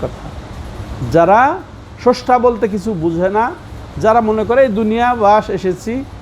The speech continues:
জন্মেছি, শেষ হয়ে যাব, এই সময় আমাদেরকে শেষ করে দিবে, হ্যাঁ,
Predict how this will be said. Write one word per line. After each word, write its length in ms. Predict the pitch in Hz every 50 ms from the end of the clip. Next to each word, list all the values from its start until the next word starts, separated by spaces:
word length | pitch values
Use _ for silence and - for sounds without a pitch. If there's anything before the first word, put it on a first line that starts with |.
| - - -
জন্মেছি, 560 | 170 185 190 190 190 190 185 156 - 226 233
শেষ 220 | - - 180 - -
হয়ে 140 | 175 175 170
যাব, 360 | 175 196 202 202 254 269 - - - - - - - -
এই 160 | 190 190 185 - - 156 170 - -
সময় 220 | 196 196 202 196
আমাদেরকে 360 | 196 190 190 175 180 170 170
শেষ 180 | 165 175 160 -
করে 200 | - 202 196 202
দিবে, 280 | 185 208 214 208 254 277 311 381 - - - - - - - - -
হ্যাঁ, 280 | 214 226 226 202 165